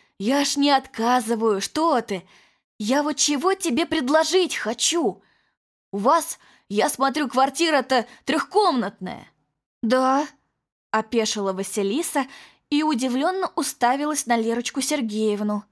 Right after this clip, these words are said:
«Да, трехкомнатная. А что?» «А то! Чего вы, как графья, разжились-то тут,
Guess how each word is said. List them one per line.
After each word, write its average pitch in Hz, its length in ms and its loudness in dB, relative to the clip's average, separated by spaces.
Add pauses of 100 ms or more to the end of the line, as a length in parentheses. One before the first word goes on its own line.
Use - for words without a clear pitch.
(840)
«Да, 285 580 2 (200)
трехкомнатная. 277 1080 0 (540)
А 233 80 2
что?» 302 440 0 (480)
«А 240 260 6 (220)
то! 233 380 2 (580)
Чего 415 540 4
вы, 233 220 2 (140)
как 302 200 4
графья, 262 640 2 (300)
разжились-то 294 800 2
тут, - 360 -2